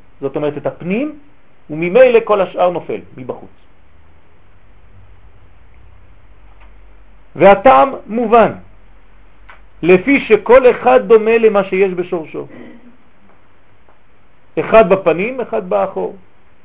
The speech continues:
אחד לפני, כי פנים זה גם לפני, ואחד אחרי, אחור.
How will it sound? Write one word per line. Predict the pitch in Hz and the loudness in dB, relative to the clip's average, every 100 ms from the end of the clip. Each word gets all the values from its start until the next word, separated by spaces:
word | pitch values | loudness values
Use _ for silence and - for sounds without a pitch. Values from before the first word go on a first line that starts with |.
| - - - - - - - - | -20 -20 -20 -20 -20 -20 -10 -2
אחד | 190 240 226 | 2 4 4
לפני, | 247 214 - 214 214 220 311 320 - | 2 -2 -4 -2 2 2 0 -6 -18
כי | 156 | -14
פנים | - 156 165 147 | -8 -8 -8 -8
זה | 151 | -2
גם | 156 151 135 | 0 0 -2
לפני, | 127 - 190 - - - - - - - - - - - - - - - 120 | -12 -12 -12 -12 -18 -20 -20 -20 -20 -20 -20 -20 -20 -20 -20 -20 -20 -18 -4
ואחד | 143 143 196 196 | -2 0 -2 0
אחרי, | 202 208 - 208 196 208 170 101 - | -4 -4 -2 0 2 0 -2 -4 -12
אחור. | 127 147 95 | -6 -4 -6